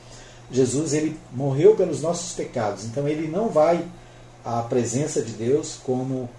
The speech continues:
um sumo sacerdote que precisa de perdão de pecados. Ele vai como alguém que perdoa os pecados de todos nós. E o versículo vinte e oito, terminando, né, a nossa palavra, diz assim: "Porque a lei constitui sumos sacerdotes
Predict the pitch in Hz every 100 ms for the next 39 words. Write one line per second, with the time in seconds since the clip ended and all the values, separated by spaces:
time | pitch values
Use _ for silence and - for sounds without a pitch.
0 | - - - - - 113 117 117 143 127
1 | 135 120 123 110 117 135 - - 156 -
2 | 165 165 143 - 143 120 123 120 139 -
3 | 101 90 - - 117 117 127 135 135 139
4 | 127 113 110 135 - 143 156 139 101 107
5 | 139 135 - - - - 131 - - 120
6 | 113 101 101 107 110 - - - - -
7 | 113 110 110 120 117 - - - - 117
8 | 151 - - - - - 135 180 185 190
9 | 185 156 143 165 - 175 185 - - 139
10 | 127 123 143 202 143 123 117 107 - 101
11 | - - - - 120 107 135 170 117 120
12 | 180 185 120 110 - - 156 160 151 185
13 | 170 202 214 214 196 208 175 175 175 156
14 | - 123 131 113 120 170 175 -